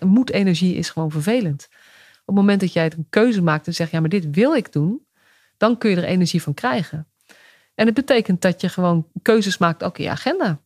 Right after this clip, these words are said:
Waar besteed jij je tijd aan? En, ehm, eh, dat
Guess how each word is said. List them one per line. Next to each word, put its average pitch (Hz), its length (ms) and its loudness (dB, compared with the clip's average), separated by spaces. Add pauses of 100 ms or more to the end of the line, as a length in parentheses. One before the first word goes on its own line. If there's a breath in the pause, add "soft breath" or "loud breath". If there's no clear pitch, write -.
Waar 226 200 2
besteed 190 340 0
jij 151 140 -2
je 147 100 -2
tijd - 260 0
aan? 185 300 -2 (460)
En, 185 280 -2
ehm, 180 400 0 (720 soft breath)
eh, - 160 -6
dat 185 340 -4